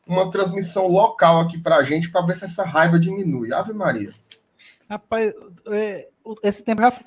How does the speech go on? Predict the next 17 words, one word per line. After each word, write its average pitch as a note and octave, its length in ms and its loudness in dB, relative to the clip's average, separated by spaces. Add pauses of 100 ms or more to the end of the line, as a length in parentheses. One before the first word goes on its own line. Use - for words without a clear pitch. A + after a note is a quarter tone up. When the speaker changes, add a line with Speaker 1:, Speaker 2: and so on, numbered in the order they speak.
(140)
Speaker 2:
já B3+ 120 4
teve, C#4 400 8
né? A3+ 120 4
Já G#3+ 120 6
teve A3 260 6
uma A3 200 2
época. F#3+ 440 2
Vocês A#3+ 340 -4
lembram B3 280 4
que B3 120 -6
o G#3+ 100 2
Vitor G3 360 2
Hanover F#3+ 480 4
era F3+ 200 4
narrador E3 500 0
do F#3+ 80 0
Premier? D#3 480 -2